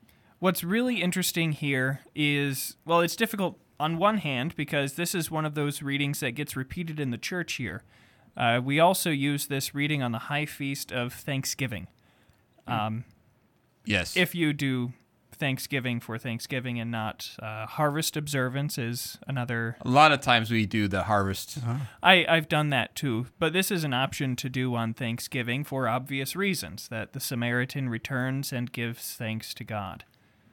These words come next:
Speaker 3: Right.
Speaker 1: Um, so the challenge is trying to keep it different enough that you can still preach and have, have different sermons and not just recycle.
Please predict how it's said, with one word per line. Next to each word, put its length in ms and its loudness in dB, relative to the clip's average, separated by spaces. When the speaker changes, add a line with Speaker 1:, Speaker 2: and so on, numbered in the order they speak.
Speaker 3:
Right. 300 4
Speaker 1:
Um, 140 -8
so 120 0
the 100 2
challenge 440 4
is 160 0
trying 260 2
to 80 0
keep 320 -2
it 200 0
different 480 2
enough 420 2
that 180 -2
you 120 0
can 180 -4
still 300 -4
preach 560 -6
and 320 -6
have, 240 -4
have 240 -4
different 320 -6
sermons 500 -2
and 80 -6
not 180 -6
just 240 -8
recycle. 580 -6